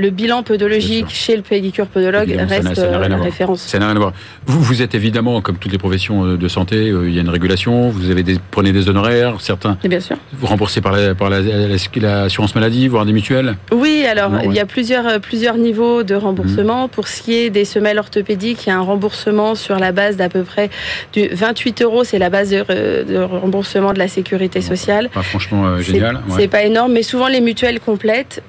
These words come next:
Speaker 1: Pour
Speaker 2: Mhm.
Speaker 1: les soins, on a une base de remboursement qui est d'un euro vingt, euh, sur ordonnance, donc c'est, c'est vraiment
Speaker 2: Mhm.
Speaker 1: pas beaucoup. Par contre, pour les diabétiques, il y a une prise en charge qui est faite
Speaker 2: Ouais.
Speaker 1: à cent pour cent.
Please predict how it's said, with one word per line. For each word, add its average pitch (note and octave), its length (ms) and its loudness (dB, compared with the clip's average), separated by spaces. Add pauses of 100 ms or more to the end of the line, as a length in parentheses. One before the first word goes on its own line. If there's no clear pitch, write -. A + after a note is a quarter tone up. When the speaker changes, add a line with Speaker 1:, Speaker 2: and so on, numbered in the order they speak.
Speaker 1:
Pour B3+ 160 2
Speaker 2:
Mhm. C4 80 0
Speaker 1:
les B3 100 0
soins, C4 540 0
on G#3 200 2
a A3+ 160 2
une A3 140 2
base A3 180 0
de G#3 80 0
remboursement G#3+ 640 0
qui A3 100 -4
est F3+ 80 2
d'un G3 140 2
euro A3 320 2
vingt, A3+ 320 0
euh, F#3 480 0
sur A#3 260 0
ordonnance, G#3 760 0 (120)
donc F3 260 -4
c'est, F3+ 380 0
c'est F3 220 -2
vraiment G3+ 240 0
Speaker 2:
Mhm. F3+ 60 0
Speaker 1:
pas F#3+ 100 0
beaucoup. F#3 340 -4
Par G3+ 240 -4
contre, A3+ 160 0
pour A3 140 -2
les F#3+ 100 2
diabétiques, F#3 540 -2
il - 20 2
y G3+ 40 4
a - 20 4
une F#3+ 80 0
prise G3 240 -2
en F#3+ 80 0
charge G3+ 320 -4
qui - 140 -2
est F#3 40 0
faite F#3+ 160 -4
Speaker 2:
Ouais. F3+ 80 -2
Speaker 1:
à F#3 60 -2
cent F#3 160 -2
pour F3 160 -6
cent. E3 140 -8